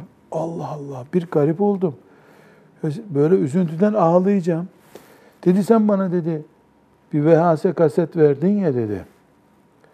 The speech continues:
"Ben de," dedi, "onu," dedi, "akşam bir dinleyeyim dedim," dedi. "Hem ağladım hem sabaha kadar dinledim," dedi.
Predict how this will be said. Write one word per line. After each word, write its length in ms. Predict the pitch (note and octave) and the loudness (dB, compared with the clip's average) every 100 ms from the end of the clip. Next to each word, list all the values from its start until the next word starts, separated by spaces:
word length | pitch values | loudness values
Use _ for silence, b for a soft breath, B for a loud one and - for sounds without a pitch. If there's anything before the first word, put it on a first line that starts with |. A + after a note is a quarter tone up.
| b b b - | b b b 0
"Ben 220 | F3 F#3+ | 2 2
de," 120 | F3 | -2
dedi, 260 | D#3 C#3 D#3 | -4 -6 -4
"onu," 320 | - E3+ F3 | -2 -2 -2
dedi, 200 | D#3+ D3+ | -2 0
"akşam 440 | D3+ D3 F3+ D#3+ C#3+ | 0 -2 -2 -2 -4
bir 120 | C3 | -4
dinleyeyim 560 | C#3+ D3 C#3+ D#3+ D3 | -2 -2 0 -2 -2
dedim," 320 | B2+ A2 A#2 G#2+ | -8 -10 -12 -12
dedi. 360 | A#2+ - _ _ _ _ _ _ b b b | -16 -20 _ _ _ _ _ _ b b b
"Hem 220 | b B3+ C4+ | b 6 8
ağladım 540 | A#3+ G#3 G3+ G3 G#3 | 6 6 4 2 2
hem 160 | A#3 G#3 | 0 0
sabaha 420 | G3 F3+ F#3+ E3+ | 2 6 6 4
kadar 360 | F3 G3 E3+ | 2 2 2
dinledim," 540 | E3 F3+ F3 D#3+ F#3 A#2+ | 0 0 0 -2 -2 -4
dedi. 280 | - - | -10 -20